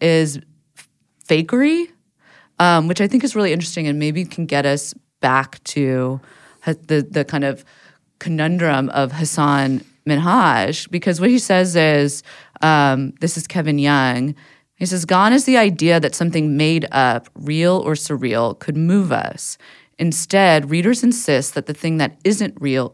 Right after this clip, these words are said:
is." This is the thing you were talking about with how people were responding to these books.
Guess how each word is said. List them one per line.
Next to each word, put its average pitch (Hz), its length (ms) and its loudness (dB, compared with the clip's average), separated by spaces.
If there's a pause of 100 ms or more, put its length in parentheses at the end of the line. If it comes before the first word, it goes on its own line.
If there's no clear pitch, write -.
(140)
is." - 340 -2
This - 180 -10
is 156 100 -12
the 165 100 -4
thing 156 160 -4
you 175 120 0
were 214 60 2
talking 143 340 -4
about 127 240 -2
with 123 140 -8 (120)
how 139 160 -6
people 143 300 -8
were 131 60 -4
responding 127 480 -6
to - 100 -14
these - 180 -14
books. - 440 -6